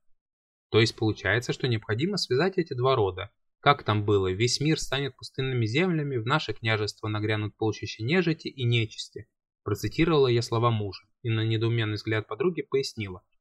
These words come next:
«Именно так ответил мне Демирий, когда я спросила, что случится, если прервутся древние рода». «Тогда зачем нужно было вытаскивать из другого мира тебя? Для чего связывать вас с Демирием?» Моя собеседница задавала правильные вопросы. Увы, ответа на них у меня не было.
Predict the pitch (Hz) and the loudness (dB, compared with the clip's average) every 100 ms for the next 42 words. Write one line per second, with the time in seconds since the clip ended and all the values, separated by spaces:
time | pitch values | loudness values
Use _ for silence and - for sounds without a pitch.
0 | _ - 113 160 180 196 131 107 110 107 | _ 0 2 2 2 2 2 0 0 0
1 | 107 107 104 110 123 180 123 - 104 104 | 0 0 -2 -2 0 0 -2 -6 -6 -4
2 | 107 - 165 113 - 107 107 - 165 123 | -6 -2 -2 -2 -4 -6 -4 -2 -2 0
3 | 110 - 110 104 107 131 117 107 113 113 | 0 -2 -2 0 0 -2 -2 0 0 0
4 | 110 117 104 92 _ _ _ _ _ _ | -4 -4 -2 -4 _ _ _ _ _ _
5 | _ _ _ _ - 107 113 117 117 131 | _ _ _ _ -4 2 2 2 2 2
6 | 117 107 110 110 107 107 113 107 107 - | 2 2 0 2 0 0 -4 -4 -6 -10
7 | 104 107 110 110 110 110 107 - 98 92 | -6 -2 0 2 2 0 -2 -4 -4 -4
8 | 107 - _ _ _ - 107 107 123 - | -4 -8 _ _ _ -2 0 0 0 4
9 | 117 113 - 113 104 104 110 104 110 117 | 4 4 0 0 0 -2 -2 0 0 0
10 | 104 104 _ _ _ _ _ _ - - | -4 -10 _ _ _ _ _ _ 2 4
11 | 147 165 156 - 147 151 - 135 127 131 | 4 4 0 0 -2 -2 -2 -2 0 2
12 | 139 143 151 120 95 92 90 - 98 - | 0 0 2 2 0 -6 -10 -12 -16 -16
13 | - - _ _ - 104 165 190 - 117 | -18 -20 _ _ -6 0 0 0 -6 -2
14 | 120 151 165 151 151 - 143 143 143 120 | 2 2 2 0 0 -2 -4 -4 -4 -4
15 | 87 87 | -6 -10